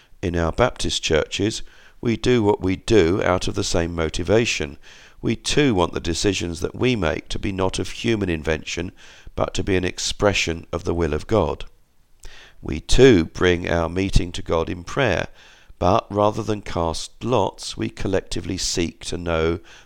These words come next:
the mind of Christ, and so our voting becomes the means by which we discern the will of God. The church meeting is not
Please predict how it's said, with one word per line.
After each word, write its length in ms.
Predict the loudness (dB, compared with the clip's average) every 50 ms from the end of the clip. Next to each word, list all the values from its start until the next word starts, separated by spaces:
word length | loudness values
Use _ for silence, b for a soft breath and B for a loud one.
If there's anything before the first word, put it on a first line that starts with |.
| B -8
the 100 | -6 -6
mind 440 | -2 0 2 2 2 2 2 0
of 120 | -4 -4 -4
Christ, 560 | -4 -4 -4 -4 -6 -8 -10 -12 -12 -12 -14 b b b b b b b
and 160 | -10 -8 -6
so 200 | -4 -2 0 0
our 200 | 2 2 0 -2
voting 540 | 0 4 6 6 6 6 2 -2 -4 -4 -6
becomes 420 | -8 -8 -4 -4 -4 -4 -4 -8 -10
the 80 | -10
means 600 | -6 -2 0 0 0 -2 -4 -6 -8 -10 -10 -10 B B B B B B B
by 140 | -4 -2 -2
which 280 | 0 -2 -2 -4 -4
we 100 | -6 -4
discern 580 | -4 -4 -4 -4 -2 0 0 0 0 0 -2 -2
the 100 | -4 -4
will 160 | -2 -2 -2
of 140 | -2 -4 -2
God. 380 | 0 0 2 2 0 -4 -6 -10 -14 -14 -20 _ _ _ _ _ _ _ _ _ -20 _ _ -20 _ _ _ _ _ _ _ _ b b b b b b b b b b b
The 80 | -10 -6
church 400 | -2 2 2 2 2 0 -4 -6
meeting 420 | -4 -2 0 0 0 -2 -2 -2
is 160 | -2 -4 -4
not 380 | -4 -2 0 0 0 0 -4 -6